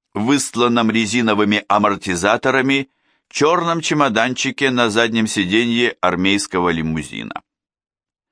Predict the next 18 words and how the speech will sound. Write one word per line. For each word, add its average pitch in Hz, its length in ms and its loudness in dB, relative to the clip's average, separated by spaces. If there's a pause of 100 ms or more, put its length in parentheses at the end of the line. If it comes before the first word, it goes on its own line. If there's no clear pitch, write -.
(140)
За 82 160 -4
последнее 90 600 0
время 107 300 0
его 92 260 0
покрыли 95 460 -2
еще 107 380 -2
одним 90 340 0
слоем 87 540 -2
никеля 127 560 -2 (200)
для 98 200 0
защиты 101 540 -2
от 101 180 -2
коррозии. 78 640 -4 (1000)
Сирил 147 640 0
Смит, - 600 -6 (480)
отвечавший 95 720 -2
за 90 160 0
металлургию, 90 960 -2